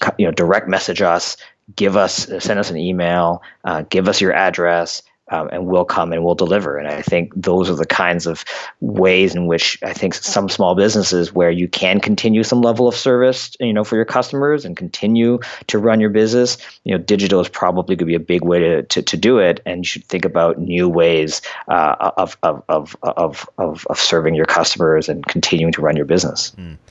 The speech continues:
Speaker 2: And, and especially touching on the note of Facebook too. I mean, you know, it, it's been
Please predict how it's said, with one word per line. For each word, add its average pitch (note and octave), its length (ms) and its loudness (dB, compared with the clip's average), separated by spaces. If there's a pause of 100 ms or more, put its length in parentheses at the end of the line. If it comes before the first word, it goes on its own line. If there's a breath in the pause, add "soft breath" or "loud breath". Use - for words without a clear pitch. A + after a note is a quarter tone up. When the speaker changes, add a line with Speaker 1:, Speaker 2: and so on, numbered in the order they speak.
(280 soft breath)
Speaker 2:
And, A#2 280 -6
and A2 160 -8
especially B2 440 -6
touching G2+ 360 -12
on F2+ 80 -10
the F2 100 -10
note F2 220 -10
of D#2 80 -16
Facebook F2 560 -12
too. F2 240 -10
I D2+ 40 -12
mean, D#2 200 -14
you D#2 80 -16
know, D#2+ 100 -14
it, D#2+ 320 -16
it's E2+ 220 -16
been F2 460 -10